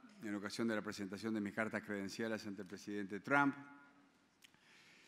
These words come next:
La verdad es que una primera impresión para compartir con el cuerpo,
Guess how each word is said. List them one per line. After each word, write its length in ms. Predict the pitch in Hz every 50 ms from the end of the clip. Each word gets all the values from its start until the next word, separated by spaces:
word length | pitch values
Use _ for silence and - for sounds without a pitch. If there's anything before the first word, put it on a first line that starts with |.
| - - - -
La 120 | 113 117
verdad 320 | 117 127 135 156 170 185 180
es 60 | 165
que 720 | - - 160 151 143 139 131 127 123 117 120 - - - - 156
una 300 | 139 127 127 120 110 -
primera 580 | 120 120 120 131 135 135 131 123 120 113 113
impresión 580 | 113 107 - 117 113 110 - 147 156 156 147 127
para 200 | 120 113 110 107
compartir 680 | 127 107 101 110 107 107 - 123 123 123 120 107 101 - - - - - - - - - - -
con 160 | - 110 107
el 100 | 110 107
cuerpo, 560 | - 135 135 139 143 139 120 - 127 123 110